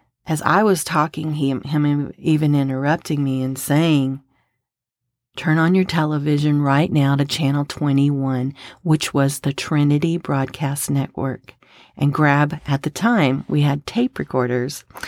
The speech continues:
And he said, "And grab your tape recorder because your husband will want to hear this someday, and this will be useful to you in helping others as well."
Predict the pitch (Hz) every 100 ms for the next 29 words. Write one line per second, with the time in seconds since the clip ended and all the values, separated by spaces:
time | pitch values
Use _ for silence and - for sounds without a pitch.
0 | - - - 147 143 151 135 139 139 143
1 | 139 151 170 175 175 208 233 - 160 -
2 | 139 139 135 147 - - - - 165 156
3 | 160 139 175 202 - 202 196 160 151 147
4 | - 151 156 143 143 139 - 131 135 135
5 | 131 135 - - - 139 143 139 147 165
6 | - 156 143 139 143 170 208 - - 160
7 | 151 156 147 143 139 143 - _ _ _
8 | - - - 151 151 131 143 151 135 139
9 | 139 139 139 - 139 139 135 135 127